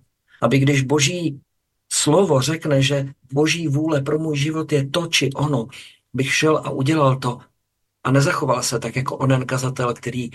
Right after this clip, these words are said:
chtěl nebo byl nutkán k tomu, aby se šel modlit za Amy Winehouse a nešel.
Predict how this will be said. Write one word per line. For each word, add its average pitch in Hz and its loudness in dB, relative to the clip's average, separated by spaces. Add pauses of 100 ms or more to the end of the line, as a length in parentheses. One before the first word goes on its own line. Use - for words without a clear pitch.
(140)
chtěl 131 2 (180)
nebo 127 2
byl 131 2 (680)
nutkán 113 -2
k - -16
tomu, 127 -2
aby 117 -6
se 127 -6
šel 120 -2
modlit 117 -4
za 131 -2
Amy 123 -2
Winehouse 117 -4 (360)
a - -6
nešel. 135 2